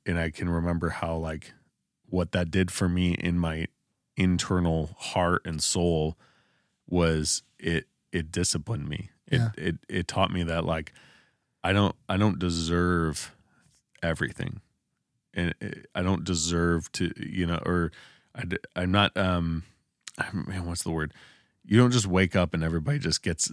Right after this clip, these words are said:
Speaker 1: like, everybody's just like, "Here, you
Speaker 2: Like,
Speaker 1: deserve,"
Speaker 2: entitled to
Speaker 1: Yeah,
Speaker 2: whatever,
Speaker 1: you're
Speaker 2: yeah.
Speaker 1: entitled. Like, I'm not
Speaker 2: Mm-hmm.
Speaker 1: enti-, I, I kn-, my life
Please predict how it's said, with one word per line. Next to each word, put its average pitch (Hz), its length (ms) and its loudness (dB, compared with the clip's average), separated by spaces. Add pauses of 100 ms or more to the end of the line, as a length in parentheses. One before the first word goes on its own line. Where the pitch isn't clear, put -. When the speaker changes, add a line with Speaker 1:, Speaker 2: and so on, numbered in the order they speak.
(160)
Speaker 1:
like, 82 280 -4
everybody's 82 420 -2
just 80 220 -2
like, 76 220 -4
"Here, 127 420 2 (340)
you 151 120 6
Speaker 2:
Like, 139 100 8
Speaker 1:
deserve," 127 240 6
Speaker 2:
entitled 135 320 4
to 127 180 2
Speaker 1:
Yeah, 120 100 8
Speaker 2:
whatever, 85 260 6
Speaker 1:
you're 107 100 6
Speaker 2:
yeah. - 80 4
Speaker 1:
entitled. 90 460 4
Like, 87 180 -2
I'm 104 180 6
not 107 200 8
Speaker 2:
Mm-hmm. 95 240 2
Speaker 1:
enti-, - 40 0 (160)
I, 98 200 0 (240)
I 95 140 2
kn-, 95 200 2
my 87 280 -2
life 104 340 4